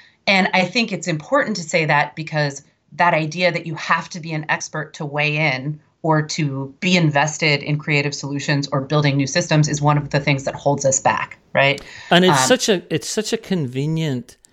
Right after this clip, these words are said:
Speaker 2: um, shutdown mechanism for
Speaker 1: Exactly.
Speaker 2: the opposition to say, "Well, well, how are you gonna do that?" Well, just 'cause you don't have the actual plan laid out in front of you doesn't invalidate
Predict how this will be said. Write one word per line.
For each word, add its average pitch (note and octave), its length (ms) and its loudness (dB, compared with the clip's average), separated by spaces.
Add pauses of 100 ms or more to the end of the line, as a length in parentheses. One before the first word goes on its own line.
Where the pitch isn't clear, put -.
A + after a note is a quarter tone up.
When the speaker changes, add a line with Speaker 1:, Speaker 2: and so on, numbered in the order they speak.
(480)
Speaker 2:
um, G#2+ 680 -4
shutdown D3+ 600 -2
mechanism G2+ 680 -4 (500)
for A2+ 480 0
Speaker 1:
Exactly. G#2 480 0 (240)
Speaker 2:
the C3+ 140 6
opposition B2+ 500 0
to A#2+ 120 -4
say, B2 440 2 (320)
"Well, C3+ 320 2
well, C3 220 0
how C#3+ 100 0
are C#3 40 4
you A#2+ 120 0
gonna A2 160 -2
do G#2+ 160 -4
that?" A2 300 -6 (240)
Well, B2+ 180 0
just B2+ 320 -4
'cause E3 160 0
you E3 120 2
don't C#3+ 260 0
have B2 260 -2
the A#2+ 220 -2
actual C#3 520 -4
plan B2 360 -4
laid A#2+ 200 -2
out A#2 100 0
in G#2+ 120 -8
front B2 260 -6
of C#3 100 -12
you D#3 240 -6
doesn't B2+ 340 -2
invalidate A2 640 -6